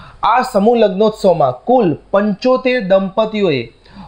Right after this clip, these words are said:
પ્રભુતામાં પગલાં પાડી પોતાના નવજીવનની કેડી કંડારી હતી, તો સમાજના અગ્રણીઓ, હોદ્દેદારો અને મહેમાનો સહિત સમાજના લોકોની હાજરીમાં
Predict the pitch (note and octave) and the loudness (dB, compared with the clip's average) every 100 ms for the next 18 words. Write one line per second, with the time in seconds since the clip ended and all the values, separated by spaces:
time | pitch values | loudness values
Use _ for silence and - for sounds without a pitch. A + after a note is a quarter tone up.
0 | - F#3 E3+ B3 G3+ A3+ A#3+ A#3+ A3 F#3 | -4 0 2 2 2 2 2 0 -2 -2
1 | G#3 G#3+ G#3+ F#3 F3 E3+ F#3 F#3 G#3+ A3+ | 0 0 0 -2 -2 -4 -4 -2 0 0
2 | G#3+ D#3+ F#3 A#3 F3 G#3 A3 G#3+ A3 - | -2 0 0 0 -2 -2 -2 -2 -4 -4
3 | F#3+ F#3+ G3 F#3 E3 D#3+ D3+ C#3 B2 A#2+ | -2 -2 -2 -2 0 0 0 -2 -4 -8
4 | B2 - - - D3+ C#3 E3 F3+ A3 G#3 | -12 -14 -20 -4 -2 0 0 2 2 2
5 | G#3+ A3+ A3+ G3 F#3 A3+ A#3 A#3 A#3 F3+ | 0 0 -2 -4 0 0 0 2 2 0
6 | D#3+ D#3+ G#3+ G#3 G#3 G#3 G#3 G3+ F3+ E3+ | -2 0 2 4 2 2 0 -2 -2 0
7 | E3 E3+ G#3 G#3+ A3 - F#3 F#3 F#3+ - | 0 2 2 0 -2 -4 0 0 0 -2
8 | G3 F#3+ A#3 A3 A#3+ A#3+ F#3+ F#3+ F#3+ G3+ | -2 0 0 0 0 0 2 0 0 -2
9 | G#3 G#3 D#3 D#3 D#3 E3 E3 B2 | 0 -2 -2 0 2 2 0 -2